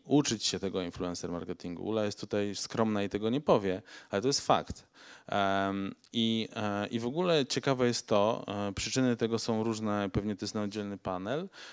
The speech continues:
Polski rynek influencer marketingu, przepraszam, to słowo jest dziwne takie, ale inaczej nie ma jak tego określić, jest jednym z najbardziej zaawansowanych na świecie. I w Europie być może Wielka Brytania przez to, że ma rozwinięty rynek youtuberski, w jakiś sposób się, y,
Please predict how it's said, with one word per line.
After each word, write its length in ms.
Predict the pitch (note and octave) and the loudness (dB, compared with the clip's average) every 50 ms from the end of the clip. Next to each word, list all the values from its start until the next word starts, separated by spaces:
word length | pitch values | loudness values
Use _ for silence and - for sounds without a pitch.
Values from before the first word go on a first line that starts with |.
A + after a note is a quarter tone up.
| - - - _ _ _ _ _ - | -20 -20 -20 _ _ _ _ _ 6
Polski 460 | - A#2+ C3+ E3 - - - C3+ C3 | 8 8 8 8 4 0 -2 0 2
rynek 460 | B2 C3 B2 A#2 G#2+ G#2 G#2 G2 - | 4 4 4 4 2 0 -2 -4 -6
influencer 520 | G#2+ G2+ - - A2 A2 A#2 - - A2+ G#2+ | -8 -6 -4 -2 -2 -2 -2 -2 -2 -2 -2
marketingu, 500 | G2+ G2 - G#2+ G2 - G2+ G2 F#2+ F#2+ | -4 -4 -4 -6 -4 -4 -4 -4 -4 -4
przepraszam, 260 | G2 A2 A2 G2 F#2 | -4 -4 -4 -4 -4
to 100 | G2 F#2 | -4 -6
słowo 280 | - - G#2+ G2 G2 | -4 -2 -2 -2 -2
jest 160 | G2 F#2+ F#2+ G2 | -2 -4 -4 -4
dziwne 360 | F#2 G#2 G#2 G2+ F#2+ F2+ F2+ | -6 -6 -4 -4 -4 -4 -4
takie, 280 | F2+ F2 E2 - F2+ | -4 -6 -6 -6 -6
ale 160 | E2+ F2 F2+ F2+ | -4 -4 -4 -4
inaczej 380 | F#2 G2 G2+ G2 - - G#2 | -4 -4 -4 -4 -4 -4 -4
nie 120 | G2 G2 F#2+ | -4 -4 -4
ma 80 | F#2+ | -6
jak 80 | F#2 F2 | -6 -8
tego 200 | - G2 G2 F#2+ | -8 -6 -6 -6
określić, 500 | F2+ - F2+ E2+ E2+ - - - - - - - - - - _ - | -6 -6 -8 -8 -8 -8 -10 -10 -12 -12 -16 -18 -18 -18 -12 _ -6
jest 180 | A#2 - - | -4 -2 0
jednym 300 | A#2+ B2 B2+ C3+ D3 D3 | 2 2 2 4 2 2
z 40 | C#3 | 2
najbardziej 420 | C3+ A#2+ A2+ A#2+ A#2+ B2 C3 C3 | 2 2 2 2 2 2 0 0
zaawansowanych 840 | A#2+ A#2+ A#2 A#2 A2+ A#2 A#2 A#2 - - A#2 A2+ A2+ A2 A#2 A#2+ - | 0 2 2 0 0 0 -2 -2 -2 -4 -2 0 0 0 0 -2 -4
na 100 | E3 E3+ | -4 -4
świecie. 440 | - - E3 B2 F#2 - - - - - _ _ _ _ _ _ _ _ _ - - - - - - - - | -2 0 0 2 2 0 -4 -8 -10 -12 _ _ _ _ _ _ _ _ _ -20 -20 -20 -20 -20 -20 -16 -10
I 100 | - A#2+ | -8 -2
w 80 | A2 A2+ | 4 6
Europie 800 | A#2+ A2+ A2+ A#2+ B2 A#2 A2 - A#2+ B2 B2+ C#3+ E3 F#3 G3+ F#3 _ _ - | 8 8 8 8 6 6 4 4 2 4 4 4 2 0 -2 -6 _ _ -12
być 320 | A2+ A2 A2 A#2+ - - - | -6 -4 -2 -2 -2 0 2
może 560 | A2 A#2 C3 C#3 C3+ C#3+ C#3+ C#3 C#3 C3+ - - | 2 4 4 4 4 2 2 4 2 2 0 0
Wielka 360 | G#2+ A#2+ B2+ B2+ - C3+ B2 | 0 0 0 2 2 0 -2
Brytania 560 | A#2 A#2 A#2+ A2+ - A#2+ A2 A2 G#2+ G#2 G2+ | 0 -2 -2 0 2 2 2 2 0 0 -2
przez 240 | F#2+ - - A2+ - | -2 -4 -4 -4 -4
to, 140 | - A#2 A2 | -4 -4 -4
że 120 | G#2 G#2+ | -2 -2
ma 460 | G#2 G#2 G#2 G2+ G2+ G2+ G2+ G2 G2+ G2+ | 0 0 0 0 0 0 0 0 0 0
rozwinięty 880 | G#2 G2+ G2+ G#2 G#2 G#2 G#2 G#2 G2+ F#2+ - - G2 G2 G2 F#2+ G2 | -2 -2 -2 -4 -4 -2 -2 -2 -4 -4 -4 -2 -2 0 0 0 -2
rynek 300 | F#2+ G2 G2+ G2 F2+ - | -2 -2 -4 -4 -6 -6
youtuberski, 680 | G#2 - G2+ G2 G2 G2 F#2 F#2 - - - - F#2+ | -8 -10 -6 -2 -2 -2 -2 -2 -4 -8 -8 -8 -6
w 40 | F2 | -4
jakiś 260 | G#2+ G#2 - - G2 | -4 -4 -4 -4 -8
sposób 420 | - - - G#2+ G2+ - - G2 - | -8 -8 -6 -8 -8 -8 -8 -12 -8
się, 140 | - - G#2 | -6 -4 -2
y, 260 | G2 G2 G2 G2+ | -2 -2 -4 -6